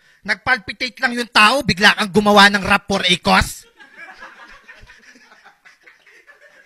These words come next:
Tapos, yung laban nyo na isa buhay, ni Lipram, ibinenta mo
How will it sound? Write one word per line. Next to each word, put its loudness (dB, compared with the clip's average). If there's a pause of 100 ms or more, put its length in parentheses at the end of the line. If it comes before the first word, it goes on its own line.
(1040)
Tapos, -2 (560)
yung -2
laban 2
nyo -2
na 0
isa 0
buhay, 4 (160)
ni -10
Lipram, 0 (640)
ibinenta 0
mo 2